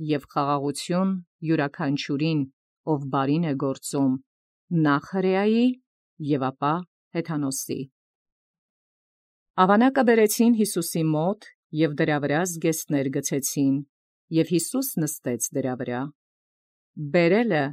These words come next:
առաքելական ու մարգարեական կոչի մասին է ասում, որոնցով փնտրելով մոտեցրեց իրեն, իսկ ավանակի վրա զգեստներ գցելը խորհրդանշում է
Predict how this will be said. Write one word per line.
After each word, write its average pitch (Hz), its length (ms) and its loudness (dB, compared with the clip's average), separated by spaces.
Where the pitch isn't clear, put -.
առաքելական 165 760 0
ու 190 100 2
մարգարեական 151 840 -2
կոչի 175 380 -4
մասին 135 460 -2
է 131 120 0
ասում, 131 460 -4
որոնցով 180 560 2
փնտրելով 165 680 0
մոտեցրեց 151 640 -4
իրեն, 131 320 -2
իսկ - 200 -4
ավանակի 160 520 0
վրա 147 300 0
զգեստներ 147 640 -2
գցելը 160 560 -2
խորհրդանշում 160 880 -2
է 175 120 0